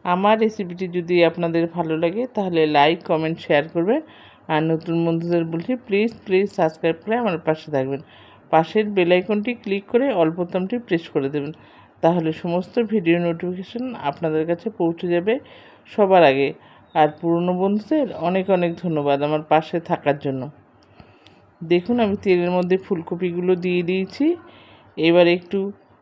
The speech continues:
লবণ আর একটু হলুদ দিয়ে ফুলকপিগুলো ভালো করে ভেজে নেব। নিরামিষ দিনে এইভাবে ফুলকপি রান্না করলে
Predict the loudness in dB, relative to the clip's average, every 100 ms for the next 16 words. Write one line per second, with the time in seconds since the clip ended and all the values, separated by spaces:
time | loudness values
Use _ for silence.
0 | _ 4 4 6 2 0 -2 -4 -2 -2
1 | -2 -8 -4 -2 -2 -4 -2 -2 -4 -10
2 | -20 _ _ -6 -4 -2 -2 -2 -2 0
3 | 0 0 0 0 0 -2 0 -4 -4 -2
4 | -4 -6 -14 _ _ _ _ _ _ _
5 | _ _ _ _ _ -20 _ _ _ _
6 | _ _ _ _ _ -20 _ _ _ _
7 | _ _ _ _ _ _ _ _ _ _
8 | 0 2 4 2 0 0 0 4 4 2
9 | 2 2 0 -6 -8 -4 -6 -4 0 2
10 | 2 -2 -4 -4 -2 -4